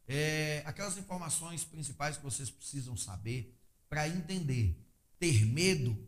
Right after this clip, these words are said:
é normal. Se deparar com essa realidade aqui fora e sentir muita ansiedade é normal. Querer fazer as coisas acontecer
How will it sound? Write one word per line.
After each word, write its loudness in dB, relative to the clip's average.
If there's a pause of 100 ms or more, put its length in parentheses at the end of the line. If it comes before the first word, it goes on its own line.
é -2
normal. 2 (880)
Se -2
deparar -2
com -6
essa 4
realidade -2
aqui -12 (100)
fora -4
e -4
sentir -2
muita -2
ansiedade 0 (120)
é -2
normal. -2 (180)
Querer -4
fazer -4
as 4
coisas -2
acontecer -6